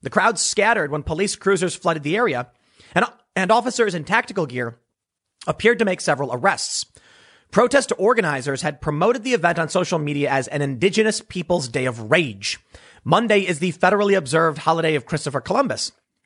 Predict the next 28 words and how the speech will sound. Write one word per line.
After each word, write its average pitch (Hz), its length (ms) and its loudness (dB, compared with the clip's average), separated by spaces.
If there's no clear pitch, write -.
but 170 140 0
many 233 260 2
states 208 320 2
and 202 100 -2
cities 156 300 -2
now 160 120 2
recognize 160 500 0
the 151 80 -6
day 135 140 0
instead 139 280 0
as 151 100 0
Indigenous 160 560 -2
Peoples' 185 440 -2
Day 120 280 0
over 196 180 4
concerns 208 640 0
that 156 120 2
Christopher 277 360 2
Columbus's 202 420 0
arrival 156 380 2
in 156 80 -4
the 151 40 -2
Americas 165 420 0
helped 170 220 0
launch 147 300 -2
centuries 170 480 0
of 135 120 -2
violence 135 500 0